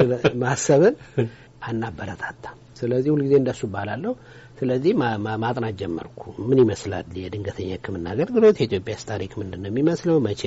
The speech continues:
ነው ቀይ መስቀል ይህን ሰርቪስ የጀመረው? በደንብ አድርጌ ባክግራውንዱን ከወሰድኩ በኋላ የመኪና አደጋን ብቻ እንኳን ብንወስድ ብዙ አደጋዎች አሉ ኢትዮጵያ ውስጥ። ግን የመኪና አደጋ እንኳን ብቻ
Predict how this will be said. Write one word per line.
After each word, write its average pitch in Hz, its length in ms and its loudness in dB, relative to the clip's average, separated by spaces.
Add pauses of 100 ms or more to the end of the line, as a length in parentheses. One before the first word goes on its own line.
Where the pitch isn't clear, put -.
ነው 92 140 -4 (540)
ቀይ - 240 -8
መስቀል 92 360 -8
ይህን 92 180 -8
ሰርቪስ 101 360 -6
የጀመረው? 156 640 4
በደንብ 104 360 -4
አድርጌ 87 320 -8 (180)
ባክግራውንዱን 95 680 -8
ከወሰድኩ - 460 -12
በኋላ 113 240 -4 (540)
የመኪና 127 400 0
አደጋን 160 340 0
ብቻ - 200 -10
እንኳን 92 280 -8
ብንወስድ 85 440 -10 (440)
ብዙ 359 180 2
አደጋዎች 92 460 -2
አሉ 87 160 -10
ኢትዮጵያ - 360 -12
ውስጥ። - 200 -12
ግን - 160 -4
የመኪና 131 320 -2
አደጋ 123 240 -4
እንኳን 95 380 -8
ብቻ 87 200 -12